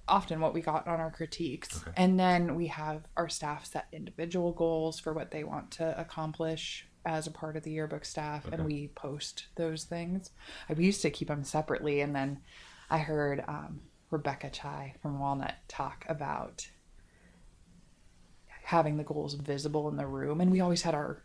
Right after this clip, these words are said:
Speaker 1: whole staff goals visible,
Speaker 2: Mm-hmm.
Speaker 1: but never the individual ones. And so that was something that I thought was, that's such a smart idea, because the accountability of having it
Speaker 2: Absolutely.
Speaker 1: on the wall. So
Speaker 2: That's fantastic.
Speaker 1: so we do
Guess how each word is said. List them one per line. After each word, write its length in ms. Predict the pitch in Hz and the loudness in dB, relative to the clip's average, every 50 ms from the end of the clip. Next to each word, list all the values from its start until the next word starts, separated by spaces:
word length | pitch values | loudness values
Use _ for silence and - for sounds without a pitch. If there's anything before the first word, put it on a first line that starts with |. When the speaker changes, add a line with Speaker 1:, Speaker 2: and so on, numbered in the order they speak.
| - - - | -16 -18 -16
Speaker 1:
whole 320 | - - - 170 160 147 | 0 4 6 6 6 6
staff 400 | - - - 147 151 156 151 - | 2 0 -2 -2 -2 -2 -2 0
goals 280 | - 185 190 196 185 185 | 2 2 2 2 2 2
visible, 380 | 190 202 202 208 196 214 214 190 | 2 2 4 4 6 6 6 6
Speaker 2:
Mm-hmm. 40 | 175 | 4
Speaker 1:
but 60 | - | 4
never 260 | 156 147 143 147 165 160 | 2 2 2 2 2 2
the 160 | 156 156 147 | 2 2 0
individual 540 | 143 139 - - - 151 147 165 165 170 175 | 0 -2 -4 -6 -8 0 2 4 4 6 6
ones. 320 | 180 185 185 190 190 175 | 6 6 6 6 4 2
And 100 | 156 147 | -2 -6
so 120 | - 139 135 - | -8 -10 -8 -6
that 320 | - 147 143 147 147 147 - | -4 -2 0 0 -2 -2 0
was 400 | 160 156 147 143 143 143 - - - - - - - - - - - | -2 -2 -2 -2 -4 -8 -10 -12 -14 -18 -20 -20 -20 -20 -20 -20 -16
something 320 | - - 165 156 151 156 156 | -4 0 2 2 2 2 2
that 160 | 151 147 147 | 0 2 2
I 100 | 151 160 | 2 2
thought 260 | 156 156 151 147 - - | 4 4 2 2 2 2
was, 260 | 156 156 147 - - - - - | 0 0 -2 -6 -12 -6 2 6
that's 260 | 180 185 185 185 - - - - | 6 6 6 2 -4 -14 -12 -2
such 220 | - 165 156 - - | 2 2 2 2 0
a 60 | 147 | -2
smart 560 | 143 - - - - 160 165 165 160 151 - - | -2 -2 -4 -2 0 4 6 6 6 4 4 0
idea, 540 | 156 147 143 147 160 175 180 165 151 151 147 | -2 -2 0 2 4 6 6 6 6 4 2
because 440 | 143 143 - - 147 143 - - - - _ _ - - | 0 -2 -4 -4 -6 -6 -6 -10 -14 -18 _ _ -4 0
the 120 | 165 156 | 2 2
accountability 840 | 147 - - - 170 170 160 160 139 - 147 156 180 180 156 147 147 | 2 0 -2 -2 0 0 2 0 0 0 2 2 4 4 4 2 0
of 80 | 143 | -2
having 280 | - 151 147 147 151 143 | -2 -4 -4 -2 -2 -2
it 60 | 143 | -2
Speaker 2:
Absolutely. 240 | 139 135 139 135 - | -2 -2 -2 -2 -4
Speaker 1:
on 60 | 127 | -2
the 40 | 131 | 2
wall. 440 | 143 156 160 151 147 143 139 135 - - - - - - - - - - - - - - | 4 4 6 6 4 2 -2 -6 -10 -16 -20 -20 -20 -18 -16 -16 -16 -16 -16 -18 -18 -14
So 580 | - - - - 185 180 175 170 170 160 151 - - | -8 0 6 8 8 10 10 10 8 8 6 4 0
Speaker 2:
That's 140 | - - | -2 0
fantastic. 500 | - 98 - - 85 87 87 - - - - - - - - - - - - - - - | 0 0 0 0 -2 -4 -4 -4 -8 -10 -10 -14 -18 -20 -20 -20 -20 -20 -20 -20 -12 -8
Speaker 1:
so 160 | - - - 196 | 0 4 6 6
we 140 | 190 190 180 | 8 8 8
do 540 | 156 180 185 185 180 175 175 170 170 160 | 8 8 10 10 10 10 8 8 6 4